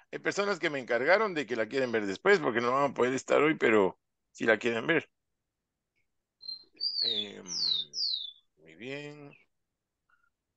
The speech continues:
Yo creo que podemos empezar ya, ¿verdad, doctor?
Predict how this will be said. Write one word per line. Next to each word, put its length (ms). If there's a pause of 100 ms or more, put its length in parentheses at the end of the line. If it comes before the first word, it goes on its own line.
(2000)
Yo 240
creo 360
que 580
podemos 400
empezar 400
ya, 320
¿verdad, 320
doctor? 420